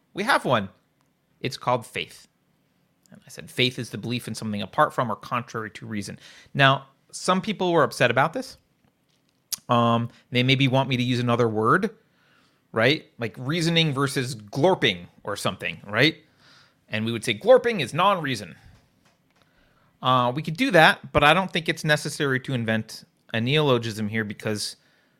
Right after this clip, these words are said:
we have a word, and that word is faith. Um,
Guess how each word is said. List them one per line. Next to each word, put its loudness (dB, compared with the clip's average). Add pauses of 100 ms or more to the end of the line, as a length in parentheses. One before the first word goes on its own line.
(240)
we -10
have 0
a -2
word, -2 (320)
and -6
that -2
word -4
is -14
faith. -12 (460)
Um, 0